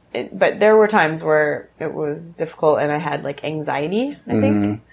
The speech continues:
Speaker 1: But I think wh-, because I came from such supportive parents, like, I would, if I was feeling scared or anxious about something,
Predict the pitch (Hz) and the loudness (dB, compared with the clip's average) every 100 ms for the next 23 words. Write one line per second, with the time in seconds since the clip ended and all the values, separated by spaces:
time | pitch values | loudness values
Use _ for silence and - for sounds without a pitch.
0 | _ _ _ _ _ _ _ 208 233 233 | _ _ _ _ _ _ _ 2 2 2
1 | 381 370 - 208 208 - 190 214 190 185 | -6 -6 -2 2 2 0 -2 2 2 0
2 | 180 175 185 170 165 - - 156 - - | -2 -2 -2 -2 -4 -6 -2 -2 -2 -8
3 | 160 - 151 151 156 165 _ _ - 147 | -8 -4 0 0 -2 -8 _ _ -8 -4
4 | 143 180 - - - - 160 147 - 160 | -4 -6 -8 -12 -14 -2 0 0 0 0
5 | 165 170 160 - 175 175 180 180 165 165 | 2 0 -4 -6 0 2 4 2 0 -2
6 | 175 165 160 156 151 - - 156 151 151 | -4 -2 -2 -4 -8 -8 -2 2 4 4
7 | 147 147 151 160 170 156 180 196 233 233 | 0 -2 -6 -6 -2 -2 -2 0 -2 -2